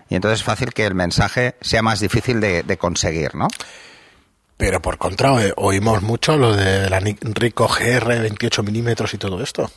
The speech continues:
Speaker 1: Sí, pero, a ver, hay dos tipos de hacer fotografía callejera.
Speaker 2: Ujú.
Speaker 1: Bueno, hay muchos tipos, ¿eh? Hay casi tantas formas de hacer fotografía callejera como fotógrafos.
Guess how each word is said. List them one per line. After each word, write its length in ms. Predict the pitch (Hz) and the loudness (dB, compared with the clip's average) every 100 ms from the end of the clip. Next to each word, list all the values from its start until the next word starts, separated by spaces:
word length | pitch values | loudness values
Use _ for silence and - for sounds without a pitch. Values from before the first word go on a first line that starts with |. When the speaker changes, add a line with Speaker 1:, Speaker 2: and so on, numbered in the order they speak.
| - - - | -18 -20 -8
Speaker 1:
Sí, 380 | - - 139 113 | -2 2 2 2
pero, 480 | - 110 110 101 - - _ - | 0 2 2 -2 -10 -20 _ -4
a 100 | 107 | 0
ver, 220 | 95 - - | 0 0 0
hay 240 | 123 175 | 2 2
dos 260 | 156 160 - | 2 0 2
tipos 280 | 127 104 90 | 0 0 0
de 40 | |
hacer 260 | - 87 - | 0 -2 -2
fotografía 520 | 82 85 78 85 76 | -2 0 0 -2 -2
callejera. 500 | 80 73 - - - _ _ | -2 -2 -4 -8 -10 _ _
Speaker 2:
Ujú. 240 | - - - - - _ _ | -18 -16 -18 -20 -20 _ _
Speaker 1:
Bueno, 240 | - 82 | -6 -2
hay 60 | 95 | -2
muchos 360 | 82 85 - - | -2 -6 -10 -8
tipos, 320 | 80 - - | -8 -6 0
¿eh? 140 | 117 | 2
Hay 120 | 104 92 | 2 0
casi 360 | 95 - 92 | 0 2 2
tantas 400 | 90 104 104 104 - | 2 0 2 0 2
formas 300 | 107 104 101 | 0 2 0
de 60 | |
hacer 240 | 98 104 92 | 0 -2 -2
fotografía 640 | 98 98 98 95 107 98 | 0 2 2 0 0 0
callejera 420 | 95 90 113 113 | 0 0 0 0
como 220 | 101 90 | 0 0
fotógrafos. 680 | 92 78 76 65 - 60 | 0 0 0 0 -4 -8